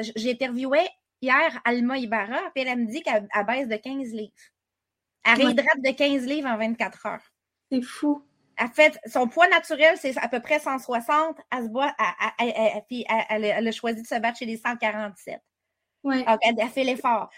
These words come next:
Speaker 1: Fait que c'est important ce que tu dis. J'en ai parlé dans le podcast, euh, de, le, le dernier épisode. Je me
Speaker 2: Mhm.
Speaker 1: demandais si t'allais peut-être reboxer à cent dix-huit. Moi, je, je, je préférais te voir boxer à cent quinze ou cent douze. Idéalement
Speaker 2: Ouais.
Speaker 1: à cent douze, mais si c'est pas possible à cent quinze,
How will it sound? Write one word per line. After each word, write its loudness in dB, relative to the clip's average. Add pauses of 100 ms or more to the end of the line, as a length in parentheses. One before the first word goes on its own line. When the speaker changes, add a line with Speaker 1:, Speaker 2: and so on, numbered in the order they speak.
Speaker 1:
Fait -4
que -20
c'est -6
important 2
ce -16
que -6
tu -10
dis. -2 (100)
J'en 0
ai -2
parlé 0 (140)
dans 0
le -2
podcast, -6
euh, -4
de, -2
le, 0
le 0
dernier 0
épisode. -2
Je -2
me 0
Speaker 2:
Mhm. 2
Speaker 1:
demandais 2 (240)
si -10
t'allais 4
peut-être 0
reboxer 2
à 0
cent -2
dix-huit. -4 (460)
Moi, 6 (120)
je, 6
je, -8
je -14
préférais 2
te -6
voir 6
boxer -2
à 4
cent -2
quinze -4
ou -6
cent -4
douze. -4 (440)
Idéalement 6
Speaker 2:
Ouais. 8
Speaker 1:
à 2
cent 0
douze, -4
mais -2
si -14
c'est -6
pas -4
possible -2
à 0
cent -6
quinze, -6